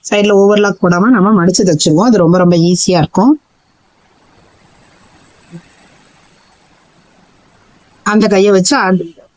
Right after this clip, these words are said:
இன்னொரு பக்க கையையும் நம்ம அளந்து ரெண்டு பக்கமும் கரெக்டா இருக்கான்னு வெட்டி பார்த்துருவோம்.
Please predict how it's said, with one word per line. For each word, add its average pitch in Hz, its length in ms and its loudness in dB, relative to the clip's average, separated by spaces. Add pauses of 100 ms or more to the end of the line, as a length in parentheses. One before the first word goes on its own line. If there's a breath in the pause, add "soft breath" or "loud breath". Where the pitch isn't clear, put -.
(400)
இன்னொரு 202 340 2
பக்க 175 180 -2
கையையும் 170 400 0
நம்ம 180 180 0
அளந்து 165 380 0
ரெண்டு 170 240 2
பக்கமும் 180 380 0
கரெக்டா 160 380 -2
இருக்கான்னு 175 240 -2
வெட்டி 156 220 0
பார்த்துருவோம். 175 540 0